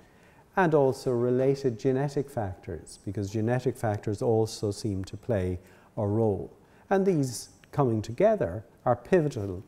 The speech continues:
in the development of drug-induced overgrowth. Periodontitis has been associated also with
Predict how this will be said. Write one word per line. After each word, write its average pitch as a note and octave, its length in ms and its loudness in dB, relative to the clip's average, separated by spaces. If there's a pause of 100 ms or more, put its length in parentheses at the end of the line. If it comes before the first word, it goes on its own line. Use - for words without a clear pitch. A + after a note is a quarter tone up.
(140)
in A2 160 0
the G2+ 80 0
development G#2 680 0 (280)
of A#2 200 2
drug-induced G2+ 1080 0 (100)
overgrowth. G#2+ 680 -2 (3000)
Periodontitis E3+ 800 4
has D3 200 0
been A#2+ 300 0
associated C3 760 2
also A2 640 0
with A#2+ 380 0